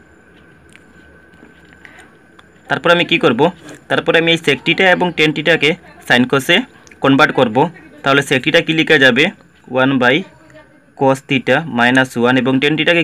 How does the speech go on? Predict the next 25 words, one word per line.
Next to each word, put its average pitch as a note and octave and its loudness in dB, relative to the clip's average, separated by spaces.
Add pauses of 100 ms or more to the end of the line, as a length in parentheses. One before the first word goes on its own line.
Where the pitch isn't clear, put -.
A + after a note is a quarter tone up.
কি D3+ -2
লেখা D3+ 0
যাবে? B2 2
Tan C#3 0
theta D3+ 0
হবে C3+ 0 (760)
sin A#2 2 (140)
theta C3 0 (140)
by C#3 2 (720)
cos B2+ 0 (100)
theta। C3+ 0 (2000)
নেক্সট C#3 -4
লাইনে D3+ 0
কি D3 -2
হবে? B2 -2 (420)
নেক্সট - -6
লাইনে D3+ 0
আমি D3 0 (100)
এলসিএম C#3 0
নেব, A2 -2 (220)
এই A#2+ 0
জায়গায় C3 0
এলসিএম C#3 -2
নিতে B2 -2
হবে। A2+ -2